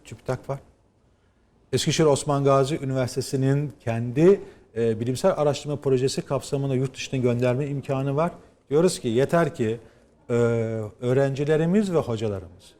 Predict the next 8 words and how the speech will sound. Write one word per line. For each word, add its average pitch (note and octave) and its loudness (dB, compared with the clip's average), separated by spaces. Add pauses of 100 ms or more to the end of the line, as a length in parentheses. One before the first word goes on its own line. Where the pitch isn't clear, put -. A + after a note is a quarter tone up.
(100)
yurt D#3 -6
dışına C#3 -4
çıksın, C3+ -4 (760)
yurt D3 -2
dışındaki, C#3+ 4
e, A#2 0
imkanları C3 -4
görsün, D#3 2